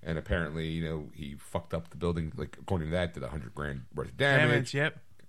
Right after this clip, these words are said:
Speaker 1: But, you know, we'll let you decide
Speaker 2: Yeah.
Speaker 1: on what you think is
Speaker 2: Yeah, we also brought another Fantastic Four story about, uh, how Mister Fantastic's powers work.
Speaker 1: Oh, shit.
Speaker 2: Uh, yeah. And of course, I think the big one, well, not the,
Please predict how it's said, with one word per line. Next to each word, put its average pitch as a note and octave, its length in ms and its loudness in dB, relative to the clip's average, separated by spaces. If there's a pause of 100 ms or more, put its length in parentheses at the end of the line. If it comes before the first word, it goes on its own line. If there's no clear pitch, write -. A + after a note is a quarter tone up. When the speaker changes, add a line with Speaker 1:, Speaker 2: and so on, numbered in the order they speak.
(180)
Speaker 1:
But, G#3+ 300 8 (500)
you G#3+ 80 6
know, G#3+ 120 8 (140)
we'll G#3+ 160 4
let F#3+ 140 6
you C3+ 140 6
decide G#2 540 8 (340)
Speaker 2:
Yeah. F3+ 200 2 (640)
Speaker 1:
on G#2+ 320 6 (420)
what G2 160 -2
you E2+ 100 -4
think D#2+ 300 -6
is D#2 180 -6
Speaker 2:
Yeah, G#3+ 180 2
we D3 100 2
also C#3+ 220 6
brought C3 320 2
another C3+ 340 4
Fantastic B2+ 500 0
Four B2+ 340 2
story B2+ 520 2
about, A2+ 460 0
uh, B2 200 4 (340)
how E3 380 8
Mister E3+ 260 4
Fantastic's E3+ 1040 2
powers F3 340 4
work. F#3 420 0
Speaker 1:
Oh, F2 260 -2
shit. - 300 -10
Speaker 2:
Uh, D3 40 2
yeah. C#3 440 6 (580)
And D3+ 140 6
of D3+ 180 4
course, D#3 260 2
I C3 60 6
think D3+ 200 2
the C3 80 0
big D3+ 300 6
one, C3 340 8
well, B2 100 2
not A2+ 220 2
the, A2 140 -4